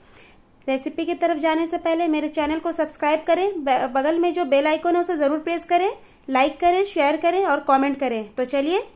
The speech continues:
चलते हैं recipe की तरफ। एक ball लिया है मैंने और एक छलनी लिया है, उसमें एक कप मैदे का आटा लेना है, आधा कप हमें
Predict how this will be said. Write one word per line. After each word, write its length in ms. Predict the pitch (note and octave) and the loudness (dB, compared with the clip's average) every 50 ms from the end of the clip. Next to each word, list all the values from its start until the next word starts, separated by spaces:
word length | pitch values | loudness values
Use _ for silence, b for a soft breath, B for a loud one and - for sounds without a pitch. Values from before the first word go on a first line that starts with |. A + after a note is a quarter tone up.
| - - - - | -20 -14 -6 -4
चलते 260 | C#4 C4 C4 - D#4 | -2 -2 0 0 0
हैं 120 | D#4 E4+ | 0 0
recipe 360 | D#4+ C#4 C#4 C#4+ C4 C#4 C#4+ | 0 -2 -2 -6 -8 -8 -6
की 80 | C#4+ C#4 | -6 -6
तरफ। 320 | C4+ C4 A3+ G#3 G#3 G#3 b b b b b b b b | -4 -4 -6 -6 -6 -10 b b b b b b b b
एक 240 | - C#4 C4+ A#3 A3+ | -6 -6 -4 -2 2
ball 180 | C4 B3+ C4+ | 4 4 4
लिया 240 | D4+ D4 D#4 E4 E4+ | 4 2 2 2 2
है 140 | E4+ F4 F4 | 2 2 0
मैंने 400 | E4 E4 E4+ E4+ E4+ F#4+ A4 G#4 - b b b b b b b - | 0 0 0 2 2 0 0 -2 -6 b b b b b b b 0
और 140 | B3 C4 C4+ | 2 4 4
एक 160 | C#4+ C#4 - | 2 0 -2
छलनी 320 | - C#4 C4 C4 D4 E4 | -4 -2 0 0 2 2
लिया 220 | D#4+ D#4+ E4+ F4 E4+ | 2 2 2 2 0
है, 200 | E4+ F#4 G4+ A4 - - _ _ _ _ _ _ _ - - - - | 0 -2 -4 -6 -8 -16 _ _ _ _ _ _ _ -20 -20 -14 -10
उसमें 360 | B3+ B3+ - C#4 C#4+ C#4+ - | -10 -8 -6 -6 -6 -6 -4
एक 360 | - C4+ D#4 E4+ E4+ - - E4 | -2 -2 -2 -2 -2 -4 -2 0
कप 220 | E4+ F4 E4+ - - - _ - | 0 0 -2 -4 -18 -20 _ -6
मैदे 320 | C4 B3+ B3 B3+ A#3 D#4 D#4+ | -2 0 0 0 0 -2 -2
का 120 | D#4+ D#4+ | 0 2
आटा 280 | D4 C#4 C4+ C4 D#4+ E4 | 4 4 4 4 2 2
लेना 280 | E4 E4+ E4+ E4 E4+ | 2 2 2 0 0
है, 280 | E4+ E4 F4 G#4 G#4+ - - _ _ _ - - - - - - - _ _ _ _ _ - - _ _ _ - - _ _ _ - - - - - - - | 0 0 -2 -4 -4 -6 -14 _ _ _ -20 -20 -20 -20 -20 -20 -20 _ _ _ _ _ -20 -20 _ _ _ -20 -20 _ _ _ -20 -20 -20 -20 -16 -6 -2
आधा 300 | A#3 A#3+ B3+ B3+ C#4+ D#4+ | 0 0 0 0 0 -2
कप 220 | D#4+ E4+ E4+ E4+ D#4 | 0 0 0 0 0
हमें 380 | E4 D#4+ E4 F4 F4 F4 F4+ | 0 0 2 2 2 0 -2